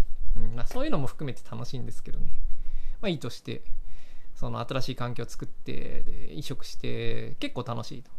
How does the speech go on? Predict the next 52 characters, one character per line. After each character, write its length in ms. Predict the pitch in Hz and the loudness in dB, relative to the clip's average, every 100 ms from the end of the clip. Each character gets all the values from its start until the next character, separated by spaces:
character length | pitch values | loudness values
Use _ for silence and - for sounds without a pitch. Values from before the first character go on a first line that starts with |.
| - | -10
ま 100 | 160 | -8
あ、 20 | |
し 80 | - | -6
か 140 | 277 | -4
も、 260 | 139 117 - - - | -4 -6 -10 -12 -10
今 220 | 320 349 | -8 -6
回 200 | 127 120 | -4 -4
は、 220 | 113 - - - - - - - - - - - | -4 -4 -6 -6 -12 -14 -12 -10 -10 -12 -16 -12
そ 80 | |
の 40 | 151 | -8
い 40 | |
ろ 100 | 196 | -6
ん 80 | 339 | -6
な 80 | 339 | -6
環 220 | 311 294 | -4 -4
境 160 | 294 254 | -4 -2
に 100 | 254 | 0
す 100 | 277 | 0
で 80 | |
に 100 | 151 | -2
移 40 | 135 | -6
植 180 | - - | -6 -4
さ 100 | 185 | -2
れ 60 | |
て 120 | 170 | 2
る 80 | 170 | 0
も 140 | 165 165 | 0 -6
の 100 | 151 | -6
を 340 | 117 123 - - - - - - | -6 -4 -4 -6 -10 -6 -4 -4
移 80 | |
植 200 | - 139 | -4 -4
す 80 | - | -4
る 100 | 131 | -6
っ 20 | |
て 140 | 120 120 | -6 -4
わ 60 | |
け 60 | 110 | -2
じ 80 | 113 | -2
ゃ 20 | |
な 80 | 113 | -2
く 80 | - | -6
て、 580 | - 113 110 110 - - - - - - - - - - - - - - | -6 -4 0 2 2 0 -2 -4 0 0 0 -4 -6 -8 -10 -8 -8 -8
そ 220 | - 123 | -8 -8
の、 340 | 120 117 123 139 - - - | -10 -10 -14 -16 -14 -12 -8
最 300 | - - 311 | -6 -4 -4
初 160 | 285 285 | -4 -6
の 80 | 233 | -4
移 80 | 220 | -6
植 220 | 240 190 | -8 -8
な 100 | 165 | -8
ん 120 | 117 | -8
で、 380 | 107 104 127 | -12 -12 -14